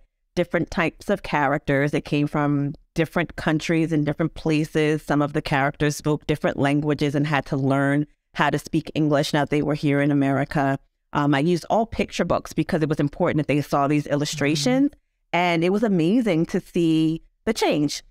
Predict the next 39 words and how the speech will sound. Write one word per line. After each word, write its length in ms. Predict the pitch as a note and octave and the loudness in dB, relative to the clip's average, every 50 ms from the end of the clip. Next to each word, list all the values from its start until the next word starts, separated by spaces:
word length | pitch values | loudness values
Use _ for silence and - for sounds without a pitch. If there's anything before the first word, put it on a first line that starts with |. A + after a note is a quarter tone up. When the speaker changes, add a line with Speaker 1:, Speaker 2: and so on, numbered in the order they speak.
| _ _ | _ _
Speaker 1:
It 60 | C4 | -4
was 100 | D#4 - | -2 0
a 100 | A4+ - | -2 -2
small 240 | - B3+ A3 A3 G#3+ | 0 0 2 2 0
change 320 | G#3 - A3+ F#3 F#3 F3 F3 | 0 0 0 0 2 0 0
at 120 | - - | -2 -2
first, 260 | - E3 D3 D#3+ F3+ - - | 0 0 0 0 -2 -2 -2
obviously, 680 | - D3+ D3 D3 D#3+ D3 C3+ D3+ - - D#3+ D3 D#3+ E3+ - - - - C#3 | 0 0 0 0 0 0 0 0 -2 -2 -2 0 0 -2 -2 -6 -10 -4 -4
because 280 | E3 D#3 - F#3+ D#3 | -4 -2 0 -2 0
it 60 | E3 | 0
was 140 | D#3 D#3 - | -2 -2 0
just 280 | - F3+ E3 E3+ - D#3 | 0 0 0 0 -2 -2
within 380 | E3 E3 D3+ D#3+ D#3 D3+ D3+ | -2 0 0 2 2 2 2
my, 320 | D3+ D3 D3 D3 D3 C#3+ - | 2 2 2 0 0 -2 -2
my 140 | - D3 D#3 | -2 -2 -2
speech 400 | D3+ - - A3+ - - - - | -2 -2 -4 -4 -4 -2 -2 -2
room. 280 | F#3+ D3 C#3 C3+ C#3+ - - _ _ _ - | 0 0 0 -2 -4 -6 -10 _ _ _ -2
But 120 | F#3+ E3+ | 0 2
little 220 | C#3+ E3+ F3 F3+ F#3 | 2 2 2 2 2
by 200 | F3 E3+ E3 D#3+ | 2 2 2 2
little, 260 | D#3+ D#3+ D#3 E3+ F3 | 2 2 0 0 0
the 100 | D#3+ D3 | -2 -4
teachers 420 | - - - E3 D3 - F3 D#3+ | -6 -4 -4 -4 -2 -2 -4 -2
became 400 | - E3 D#3+ - - E3 D#3 D#3+ | -2 -4 -2 0 0 0 0 2
interested 920 | - C3+ D#3+ D3+ - F3+ D#3+ - - E3+ D#3+ D#3 D#3 D#3 D#3 D#3 D3+ D3+ D3+ | 2 0 0 0 -2 -4 -6 -4 -4 -2 0 0 2 2 2 0 0 0 0
and 140 | D3 D3 | 0 0
they 60 | C#3 C3+ | 0 0
wanted 280 | - C#3+ C#3 C#3+ D3 | 0 0 0 0 -2
to 60 | - | -2
borrow 360 | - C#3+ C#3+ C#3+ C#3 C#3+ D3 D3+ | 0 0 2 2 2 2 0 0
books 440 | D3+ D3+ D3+ D3 C#3+ C#3+ - - | 0 2 2 2 0 -2 -2 -2
and 120 | E3 D3 D3+ | 0 0 0
it 40 | D3 | 0
started 220 | - D#3 D3 D3+ | 0 -2 0 0
to 80 | D3+ D3 | -2 -4
spread 420 | - - - - D3+ D3+ D3+ - | -4 -6 -4 -2 0 0 0 -2
throughout 440 | - D3+ C#3+ D3+ D3+ D3 - - - | -2 0 0 2 0 0 -2 -4 -4
the 80 | D#3 | -6
school. 560 | D#3+ - - - F#3 G#3+ G#3 F3 D3 D3+ - | -6 -6 -6 -4 -2 0 0 0 0 -2 -4